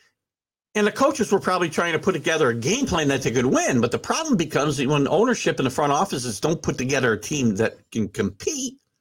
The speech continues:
it doesn't matter what the players or the coaches do. That's where the, and that's where you can take. Sit certain players, but the players you put on the field are gonna try to win. <laughs> Unless, look at, this is the trickle-down thing, right? It's a slippery slope.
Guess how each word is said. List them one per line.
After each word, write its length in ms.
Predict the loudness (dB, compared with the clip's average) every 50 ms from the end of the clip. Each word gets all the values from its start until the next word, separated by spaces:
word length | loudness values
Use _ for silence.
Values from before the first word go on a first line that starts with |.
| _ _ _ _ _ _ _ _ _ -10
it 60 | -4
doesn't 240 | -2 0 2 2 2
matter 180 | 4 4 4
what 200 | 2 2 0 0
the 80 | -4 -6
players 360 | -2 -2 0 0 0 0 0
or 40 | -2
the 80 | -2 -2
coaches 420 | -2 -2 -2 -2 -4 -10 -16 -16
do. 180 | -12 -12 -8 -4
That's 240 | -4 -4 -4 -2
where 120 | -2 0 2
the, 180 | 2 0 -2 -6 -16 -20 -20 _ _
and 140 | -4 -2
that's 180 | -2 -4 -2 0
where 120 | 0 2
you 120 | 2 0 0
can 240 | 0 -2 -4 -4 -4
take. 540 | -6 -4 -4 -4 -6 -8 -10 -16 _ -20 _ _ _ _ _ _ _ _ _ _ _ _ _ _ _ _ _ _ _ _ _ _ _ _ _ _ _ _ _ _ _ _ _ _ _ _ _ _ _ _ _ _ _ _ _
Sit 400 | -14 -12 -8 -2 -2 -2 -2 -2
certain 320 | 0 2 2 2 2 0 0
players, 400 | 2 2 4 4 2 2 2 0
but 100 | -2 -2
the 80 | -2
players 380 | -2 -2 -2 2 2 2 2 2
you 80 | 0
put 240 | -2 0 0 2 2
on 80 | 2 2
the 100 | 0 -2
field 300 | 0 0 0 2 2 2
are 60 | 2
gonna 200 | 2 0 0 0
try 200 | 0 0 0 2
to 80 | 2 2
win. 380 | 2 2 2 0 0 -2 -4 -8 _ _ _ _ _ _ _ _ _ _ _ _
<laughs> 680 | _ _ _ _ _ _ _ _ _ _ -8 -6 -4 -2
Unless, 640 | 0 0 2 2 2 2 2 -2 -4 -6 -10 -14 -16 -20 -20 -20 -20 -12 _
look 180 | 0 0 2 2
at, 200 | 0 -2 -4 -8 -18 -20 -20 _ _ _
this 220 | -4 -4 -4 -4 -6
is 80 | -4
the 100 | -4 -4
trickle-down 580 | -4 -4 -8 -4 0 0 0 2 2 0 -2 -2
thing, 220 | -2 -2 -2 0
right? 320 | 0 0 0 0 -2 -4 -6
It's 160 | -6 -6 -6
a 60 | -8
slippery 440 | -6 -4 -4 -4 -4 -2 -2 -2 -2
slope. 600 | -2 -2 0 2 2 2 2 0 -2 -8 _